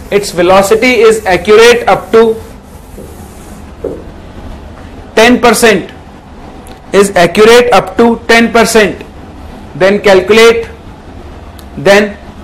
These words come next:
calculate uncertainty, इसे आप एरर को ही अनसर्टेनिटी भी बोलते हो, जैसे अनसर्टेनिटी और एरर इन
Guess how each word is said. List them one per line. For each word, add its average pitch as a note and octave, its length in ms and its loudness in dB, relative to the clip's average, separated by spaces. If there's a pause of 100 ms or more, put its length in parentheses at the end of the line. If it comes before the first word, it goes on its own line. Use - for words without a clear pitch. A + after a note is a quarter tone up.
(140)
calculate A3+ 600 2 (880)
uncertainty, A#3 880 2 (1600)
इसे G#3+ 200 2
आप A3+ 240 2
एरर G3+ 240 4
को A3+ 120 2
ही B3 100 6
अनसर्टेनिटी G#3+ 580 2
भी A3 100 2
बोलते F3 340 2
हो, C3 120 -2 (1600)
जैसे F#3 240 0
अनसर्टेनिटी G#3+ 840 0
और A3+ 340 4
एरर G3+ 280 2
इन A3+ 220 2